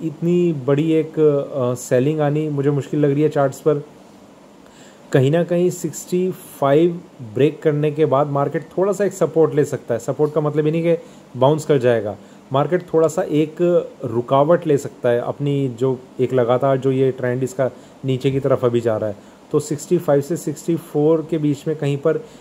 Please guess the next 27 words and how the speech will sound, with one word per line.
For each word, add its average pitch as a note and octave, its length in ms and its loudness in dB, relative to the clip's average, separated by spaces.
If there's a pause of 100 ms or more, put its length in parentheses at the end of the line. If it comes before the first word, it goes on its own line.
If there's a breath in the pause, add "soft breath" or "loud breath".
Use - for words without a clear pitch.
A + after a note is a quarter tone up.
(240 loud breath)
शायद D3+ 240 4
ये D#3 100 2
level D3 280 2
रह A#2+ 200 2
सकता B2 300 -4
है C#3+ 80 0
कि D3+ 100 -4
जहाँ A#2+ 200 -6
पर C#3 120 -4
market B2 280 -4 (140)
थोड़ा B2+ 140 4
सा E3 220 -2 (280 loud breath)
stable D#3+ 420 2
होने D3 220 2
की C3+ 120 -10
कोशिश B2+ 380 -4
करे। G#2+ 300 -4 (440 loud breath)
फिर D3 100 0
further C#3+ 400 4
एक C#3+ 320 0
downside C3+ 520 0
के C#3+ 120 0
लिए D3 200 0
उसे D#3+ 340 -6
थोड़ा D3+ 300 2
सा D#3 300 0 (300 loud breath)
एक D3 140 -4